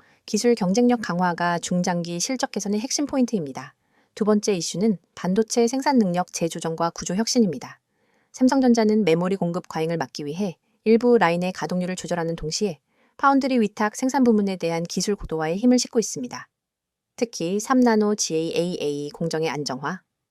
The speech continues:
그리고 사 세 이하 미세 공정의 수율 향상은 글로벌 파운드리 경쟁 구도에서 매우 중요한 변수로 작용하게 됩니다. 이, 이 부분은 단순한 기술 뉴스가 아니라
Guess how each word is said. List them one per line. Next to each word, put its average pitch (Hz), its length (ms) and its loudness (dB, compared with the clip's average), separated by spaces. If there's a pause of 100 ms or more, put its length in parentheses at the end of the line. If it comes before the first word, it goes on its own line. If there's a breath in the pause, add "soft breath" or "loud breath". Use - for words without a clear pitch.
그리고 165 360 -2
사 165 140 -2
세 262 140 -4 (120)
이하 170 360 -2 (340 soft breath)
미세 190 240 0
공정의 220 380 4
수율 285 220 -2
향상은 202 420 0 (460)
글로벌 226 360 6
파운드리 254 440 2
경쟁 185 340 -2
구도에서 156 580 -2
매우 151 160 2
중요한 220 400 4
변수로 160 300 -4
작용하게 151 400 -10
됩니다. 127 460 -12 (640)
이, 180 180 -4
이 175 60 -4
부분은 170 440 0
단순한 226 460 2
기술 185 240 -2
뉴스가 - 300 -8
아니라 208 320 -8